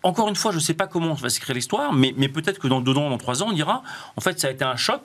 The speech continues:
comme le choc pétrolier a fait qu'on a abandonné le Concorde et qu'on a travaillé sur le rendement des, des, des, des moteurs. Enfin, je veux dire, c'est, c'est la même chose. Et donc, tu as la capacité, je pense qu'il faut pas, enfin, ce, ce, ce que, ce que, ce que, ce que l'histoire récente montre, c'est que la capacité de réaction de la démocratie et de l'économie de marché,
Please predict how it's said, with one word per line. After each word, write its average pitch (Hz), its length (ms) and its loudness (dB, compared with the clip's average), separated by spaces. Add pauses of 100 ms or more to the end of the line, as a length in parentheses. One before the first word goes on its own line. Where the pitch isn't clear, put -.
(120)
comme 175 160 4
le 165 40 4
choc 160 200 0
pétrolier 147 440 2
a 110 200 0
fait 135 160 0
qu'on 117 140 0
a 107 60 4
abandonné 110 240 0
le 107 80 -2
Concorde 135 380 0
et 107 60 -2
qu'on 107 160 0
a 104 60 0
travaillé 117 280 0
sur 120 160 0
le 107 60 4
rendement 113 260 4
des, 110 200 2
des, 107 120 0
des, 113 160 -2
des 113 120 4
moteurs. 233 240 2
Enfin, - 120 -2
je 123 60 -2
veux 151 80 0
dire, 151 40 -4
c'est, - 140 -2
c'est - 140 2
la 123 60 2
même 139 140 0
chose. 180 240 0 (480)
Et 123 80 4
donc, 226 280 4
tu - 160 2
as 139 100 2
la 123 100 -2
capacité, 202 680 0
je - 80 -2
pense 180 180 0
qu'il 147 120 -4
faut 156 120 0
pas, 165 280 2 (440)
enfin, - 220 -2
ce, - 200 2
ce, - 240 0
ce - 100 2
que, - 220 0
ce - 120 2
que, - 100 -6
ce 123 100 4
que, 139 140 0
ce - 100 6
que 143 120 2
l'histoire 160 400 2
récente 135 340 0
montre, 208 260 4
c'est - 140 2
que 131 120 2
la 113 120 4
capacité 160 560 0
de 143 60 4
réaction 135 420 0
de 113 80 4
la 110 80 2
démocratie 139 480 2
et 139 60 2
de 127 40 4
l'économie 117 320 4
de 117 60 6
marché, 113 400 0